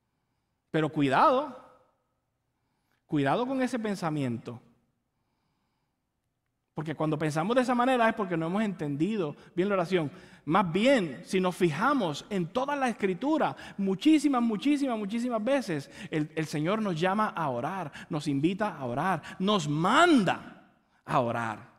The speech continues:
Entonces la oración no es ni si-, ni siquiera opcional. La oración es necesaria. La oración es importante. Entonces, ¿por qué vamos a orar entonces?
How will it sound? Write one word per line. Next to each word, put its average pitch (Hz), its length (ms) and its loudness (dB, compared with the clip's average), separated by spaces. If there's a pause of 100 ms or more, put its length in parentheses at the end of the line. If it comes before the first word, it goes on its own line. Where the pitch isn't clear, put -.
(460)
Entonces 151 320 0
la 233 100 4
oración 202 720 2 (1700)
no 139 260 -2
es 165 80 -2
ni 185 180 -4
si-, 170 360 -4
ni 165 160 -4
siquiera 151 380 -2
opcional. 151 600 -6 (1300)
La 151 100 4
oración 147 300 0
es 190 40 0
necesaria. 196 800 -6 (460)
La 156 80 2
oración 165 340 -2
es 233 80 2
importante. 202 880 -2 (2500)
Entonces, 175 340 -2 (380)
¿por 170 180 2
qué 165 160 -2
vamos 208 260 2
a 208 60 2
orar 233 240 2
entonces? 285 640 -2